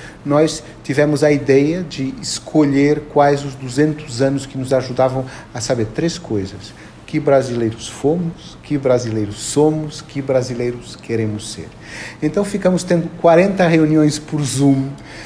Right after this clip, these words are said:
e nessas reuniões nós primeiro fizemos um convite para um conselho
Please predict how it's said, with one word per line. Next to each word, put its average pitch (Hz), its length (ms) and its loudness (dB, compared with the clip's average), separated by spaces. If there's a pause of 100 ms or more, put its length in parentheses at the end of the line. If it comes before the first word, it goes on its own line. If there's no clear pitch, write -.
(120)
e 139 60 -2
nessas 160 360 4
reuniões 156 440 4
nós 160 360 4 (520)
primeiro 175 440 6
fizemos 170 680 2
um 165 140 0
convite 156 640 0
para 165 160 2
um 165 60 2
conselho 160 340 -2